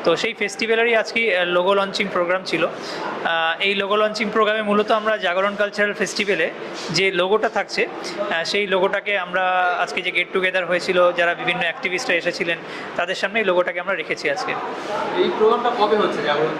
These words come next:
Speaker 2: ফেস্টিভ্যালটা?
Speaker 1: এই জাগরণ ফেস্টিভ্যাল আগামী ডিসেম্বর মাসে, শীতকাল যে আসছে, আহ, নেক্সট ইয়ার শুরু ঠিক আগ মুহূর্তে আঠাশে ডিসেম্বর আমরা এই কালচারাল ফেস্টিভ্যালটা করছি।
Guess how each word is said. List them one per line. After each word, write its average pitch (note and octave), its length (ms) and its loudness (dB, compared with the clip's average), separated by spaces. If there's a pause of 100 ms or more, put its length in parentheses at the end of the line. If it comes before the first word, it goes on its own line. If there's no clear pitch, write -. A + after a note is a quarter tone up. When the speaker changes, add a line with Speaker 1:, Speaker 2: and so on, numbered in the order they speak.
Speaker 2:
ফেস্টিভ্যালটা? D#3 1000 0
Speaker 1:
এই G#3+ 120 0
জাগরণ G#3+ 340 2
ফেস্টিভ্যাল B3 540 0
আগামী G3+ 280 0
ডিসেম্বর A3 440 -2
মাসে, G3+ 220 0
শীতকাল G#3+ 500 0
যে F#3+ 160 2
আসছে, F3+ 360 -2 (440)
আহ, E3 220 2
নেক্সট G#3 260 -2
ইয়ার A#3 160 4
শুরু A3+ 300 4
ঠিক - 240 -2
আগ F3+ 220 2
মুহূর্তে G#3 360 2
আঠাশে G3 440 0
ডিসেম্বর F#3 440 -2
আমরা E3+ 340 2
এই E3 100 0
কালচারাল E3 380 -2
ফেস্টিভ্যালটা E3 460 0
করছি। C#3+ 320 -4